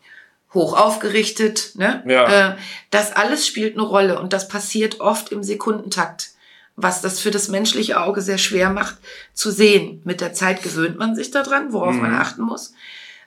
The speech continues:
Speaker 1: Ähm, aber es gibt ein Ethogramm, ähm, aus diesem Bereich, das ist wirklich zig Seiten lang,
Speaker 2: Ja,
Speaker 1: wo
Speaker 2: das
Speaker 1: ganz viele
Speaker 2: glaub ich.
Speaker 1: verschiedene Elemente sind. Und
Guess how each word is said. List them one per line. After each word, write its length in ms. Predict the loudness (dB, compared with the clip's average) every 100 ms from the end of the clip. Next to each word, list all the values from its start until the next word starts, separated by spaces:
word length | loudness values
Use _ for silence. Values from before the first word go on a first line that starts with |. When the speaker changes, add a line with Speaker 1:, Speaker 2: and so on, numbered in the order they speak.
| 6
Speaker 1:
Ähm, 520 | 8 8 4 -2 -6 -18 _ _ -20 _
aber 180 | -2 0
es 100 | -2
gibt 220 | -4 -2
ein 140 | -2
Ethogramm, 640 | 0 -2 -2 0 2 0 -4 -4
ähm, 420 | 0 0 0 -2
aus 200 | -2 -2
diesem 220 | -4 0
Bereich, 540 | 2 4 4 2 -4
das 180 | -4 -4
ist 220 | -6 -8 -4
wirklich 380 | -4 -4 -8 -4
zig 220 | -4 -2
Seiten 340 | 2 2 0
lang, 320 | -6 -6 -6 -12 -14 0
Speaker 2:
Ja, 400 | 2 4 2 -2
Speaker 1:
wo 60 | -2
Speaker 2:
das 20 |
Speaker 1:
ganz 160 | 0 2
viele 120 | 4
Speaker 2:
glaub 140 | 6 6
ich. 80 | 6
Speaker 1:
verschiedene 460 | 2 2 0 2
Elemente 460 | 2 2 2 0 -2
sind. 180 | -6 -6
Und 240 | -6 -6